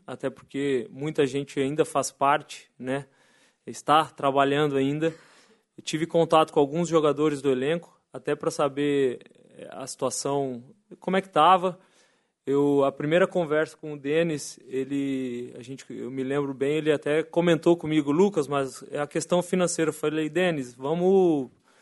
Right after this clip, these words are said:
primeiro eu preciso entender como é que é a questão do time, porque eu acho que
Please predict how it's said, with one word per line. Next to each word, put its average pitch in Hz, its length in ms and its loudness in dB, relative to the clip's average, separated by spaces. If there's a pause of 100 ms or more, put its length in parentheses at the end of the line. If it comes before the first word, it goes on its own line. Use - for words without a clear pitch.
(160)
primeiro 170 640 6
eu 170 80 2
preciso 170 300 -4
entender 165 760 2
como 147 220 -2
é 160 80 4
que 165 100 -12
é 165 40 2
a 160 40 -2
questão 170 380 -2
do 185 140 -2
time, 147 340 -6
porque 143 240 -6
eu 139 100 4
acho 143 240 0
que 147 440 -2